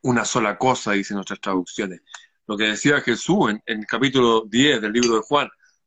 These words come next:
"Todos ustedes son dioses, morirán como hombres y como mujeres", agrego yo, "pero dioses son". Reconoció finalmente la divinidad en sí mismo. Todas estas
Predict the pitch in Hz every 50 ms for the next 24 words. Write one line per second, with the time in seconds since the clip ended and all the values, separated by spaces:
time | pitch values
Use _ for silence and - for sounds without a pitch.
0 | _ - - 123 135 143 131 123 - 139 135 135 127 - 131 127 127 117 127 160
1 | 196 - - 104 98 95 98 98 101 101 117 120 120 - - 113 113 117 131 151
2 | 147 120 104 98 101 95 - 101 98 98 98 98 98 - - 139 123 113 101 98
3 | 95 95 95 95 92 92 - _ _ _ - - - _ _ - 110 101 104 101
4 | 117 123 123 - 117 - - 151 147 117 92 - _ _ _ - - - - -
5 | - - _ _ _ _ _ - 127 127 139 143 139 127 - - 165 160 - 156
6 | 151 156 151 147 143 151 160 170 156 _ - 165 165 - 123 127 127 123 123 123
7 | 123 127 120 120 117 113 139 151 165 160 - - 143 147 170 151 123 107 - _
8 | _ _ - _ _ - - - - - 240 240 240 - 220 208